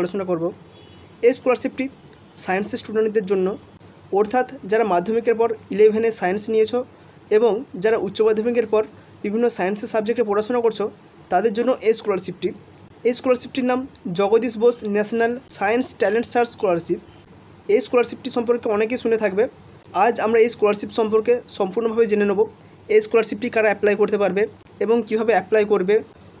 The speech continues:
অনলাইনে অ্যাপ্লাই করবে না অফলাইনে, এবং তোমরা যদি এই স্কলারশিপ পাও, তাহলে তোমরা কত টাকা পর্যন্ত স্কলারশিপ পাবে এবং তোমাদের এলিজিবিলিটি ক্রাইটেরিয়া কী কী রয়েছে, পুরোটাই আমরা এই ভিডিওর মাধ্যমে আজকে আলোচনা করে নিচ্ছি। এই স্কলারশিপটি তিনভাবে দেওয়া হয়।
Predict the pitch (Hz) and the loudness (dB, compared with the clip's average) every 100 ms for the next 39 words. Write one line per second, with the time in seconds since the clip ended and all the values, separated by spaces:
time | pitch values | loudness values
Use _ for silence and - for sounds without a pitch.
0 | 175 202 220 226 214 226 226 233 240 185 | 0 4 4 2 2 2 2 2 2 0
1 | 185 202 190 208 262 - 220 196 214 - | 0 0 2 -2 -2 -2 0 0 -2 -10
2 | - - - 208 226 247 233 247 - 226 | -20 -20 -4 0 2 0 0 -4 0 0
3 | 233 - 220 214 - - 202 170 170 - | 0 2 0 0 -6 -2 0 0 -2 -14
4 | - - 190 233 247 247 247 214 240 240 | -12 -4 0 0 0 0 0 0 0 0
5 | 240 247 233 240 - 220 214 - - 226 | 2 0 -2 -6 -4 0 0 0 -2 0
6 | 185 214 - - - - 220 220 262 - | 0 -4 -10 -20 -6 0 2 0 -2 -4
7 | 220 233 - 202 208 233 240 233 214 214 | 0 0 0 0 0 -2 -2 0 2 2
8 | 247 233 - - 208 247 233 220 240 294 | 2 0 -2 -8 -6 2 2 4 2 0
9 | - - 220 247 262 254 226 247 - 214 | -14 -10 0 2 2 0 0 -2 0 0
10 | 190 202 214 208 208 247 208 180 160 180 | 0 2 2 2 0 -2 -2 0 -2 -2
11 | 185 175 165 165 165 196 - - - - | -2 0 0 0 -4 -8 -12 -18 -20 -20
12 | - 214 262 - 262 247 269 269 240 226 | 2 4 4 2 0 0 -2 0 0 2
13 | 233 240 185 156 120 | 4 4 4 2 -4